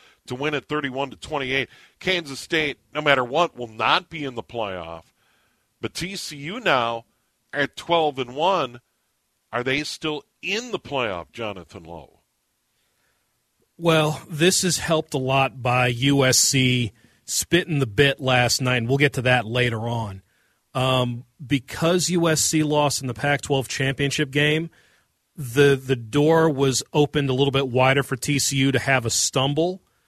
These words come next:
Speaker 2: And the big thing, I was lis-, lo-, watching E S P N last night after the Pac-twelve title game,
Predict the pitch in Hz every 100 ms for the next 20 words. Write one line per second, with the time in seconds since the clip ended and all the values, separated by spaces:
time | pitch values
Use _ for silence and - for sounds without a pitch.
0 | _ _ _ _ - 147 143 139 135 -
1 | _ _ _ 143 120 131 113 151 170 -
2 | 156 147 135 131 - 151 143 147 147 -
3 | 139 139 147 147 143 131 - 143 139 127
4 | 127 123 139 131 127 127 139 131 123 117
5 | 113 131 127 - 127 120 135 127 110 110
6 | 110 110